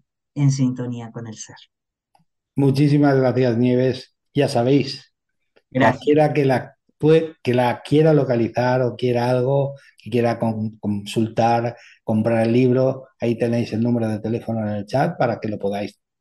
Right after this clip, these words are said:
Speaker 2: eh, acceder fácilmente. Y muchísimas gracias, Nieves. Tú ten en cuenta una cosa, eh, siempre que uno tiene ganas y disfruta haciendo lo que hace,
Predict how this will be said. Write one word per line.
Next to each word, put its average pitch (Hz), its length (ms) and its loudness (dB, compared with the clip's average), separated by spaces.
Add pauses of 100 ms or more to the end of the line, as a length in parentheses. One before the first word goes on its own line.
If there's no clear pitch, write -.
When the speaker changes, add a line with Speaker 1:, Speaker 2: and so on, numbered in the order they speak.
(160)
Speaker 2:
eh, 98 440 -4
acceder 107 580 -6
fácilmente. 120 800 -4 (580)
Y 131 560 2
muchísimas 131 960 2
gracias, 107 440 -2
Nieves. 107 480 -4 (320)
Tú 143 120 -2
ten 160 140 2
en 151 120 4
cuenta 151 240 2
una 147 180 4
cosa, 120 340 -2 (440)
eh, 127 600 -2 (200)
siempre 156 720 2
que 143 120 2
uno 139 300 2
tiene 127 320 2
ganas 123 500 0
y 120 60 0
disfruta 117 520 -2
haciendo 120 340 -4
lo 113 140 -4
que 120 100 -4
hace, 120 420 -6